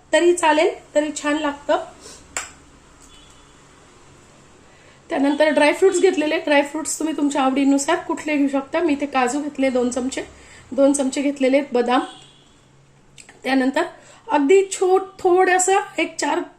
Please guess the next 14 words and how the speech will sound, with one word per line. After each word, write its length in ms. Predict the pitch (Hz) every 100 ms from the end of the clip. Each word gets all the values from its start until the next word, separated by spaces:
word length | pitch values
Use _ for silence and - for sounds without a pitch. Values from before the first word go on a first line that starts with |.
| _
दोन 260 | 254 320 349
ते 60 | 370
तीन 260 | - 359 349
चमच्यामध्ये 600 | 285 294 330 294 277 370 - - - - -
केशर 320 | 285 - 339
भिजवून 460 | 294 349 349 392 403
घेतलेले 380 | 359 302 320 311
आहे. 260 | 294 311 - -
एक 140 | 285 294
अर्धा 220 | 277 302
तासासाठी 480 | 302 311 339 269 285
केशर 340 | 277 277 277
मी 140 | 269 269
भिजत 260 | 285 302